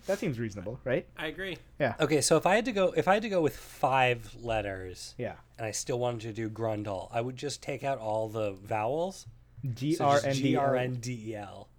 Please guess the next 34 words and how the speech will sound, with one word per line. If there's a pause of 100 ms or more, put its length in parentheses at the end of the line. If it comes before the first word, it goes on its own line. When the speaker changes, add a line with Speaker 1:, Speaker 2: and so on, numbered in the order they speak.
(1080)
Speaker 1:
Yeah,
that
would
work. (680)
Speaker 3:
That
would
be
so
much
fun,
because
then
I
would
have
one
of
those
cars
where
everyone
would
just
be
like, (140)
"What
does
that
mean?"
<laughs>
Speaker 2:
And
it's
definitely
Grundle.